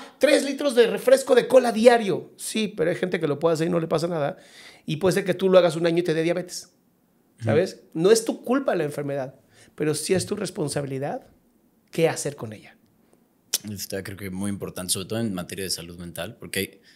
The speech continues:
Speaker 2: situaciones, eh,
Speaker 1: Claro.
Speaker 2: que, bueno, van naciendo sobre ella. Ejemplo, eh, me gustaría aterrizar un poquito más a ti y que
Speaker 1: Ujú.
Speaker 2: la gente,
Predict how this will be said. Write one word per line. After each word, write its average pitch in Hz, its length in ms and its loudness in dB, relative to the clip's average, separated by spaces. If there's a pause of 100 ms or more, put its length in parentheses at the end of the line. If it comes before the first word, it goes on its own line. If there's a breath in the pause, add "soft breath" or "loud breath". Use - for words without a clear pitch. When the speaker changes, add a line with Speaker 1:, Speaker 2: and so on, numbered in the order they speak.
(140)
Speaker 2:
situaciones, 98 920 -4
eh, 85 80 -8
Speaker 1:
Claro. 82 500 -10
Speaker 2:
que, 87 80 -12
bueno, 80 280 -14
van 90 220 -6
naciendo 90 460 -6
sobre 82 320 -12
ella. 85 280 -12 (600 loud breath)
Ejemplo, 95 760 -6 (340)
eh, 90 400 -8
me 92 80 -10
gustaría 95 280 -4
aterrizar 92 320 -8
un 92 80 -12
poquito - 300 -14
más 92 200 -2
a 107 80 -12
ti 107 380 -8
y - 60 -10
que 165 40 -6
Speaker 1:
Ujú. 151 100 -4
Speaker 2:
la 87 100 -6
gente, 90 580 -8